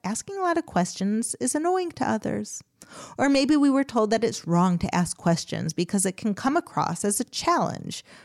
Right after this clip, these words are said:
whether to authority, status quo, or even God.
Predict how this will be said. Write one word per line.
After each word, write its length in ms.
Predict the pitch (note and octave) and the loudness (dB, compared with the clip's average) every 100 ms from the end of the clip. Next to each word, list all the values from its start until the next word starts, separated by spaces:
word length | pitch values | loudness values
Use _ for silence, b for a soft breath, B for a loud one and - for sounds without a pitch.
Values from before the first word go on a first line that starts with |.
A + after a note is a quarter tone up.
| B | B
whether 240 | - E3 D#3+ | -2 2 2
to 140 | - | 0
authority, 880 | B2 - - C4 B3+ A#3+ A3 G3+ G3 | -8 -6 0 2 4 4 2 2 2
status 680 | F#3+ - - G3 A3+ A#3 - | 2 -2 0 2 4 2 0
quo, 320 | - G#3 G3+ | 0 4 4
or 300 | F#3+ F#3 F#3 - | 4 2 0 -4
even 320 | F3+ G3 D4 | -10 -6 -6
God. 560 | C4 B3 F4 - - | -4 -6 -4 -6 -8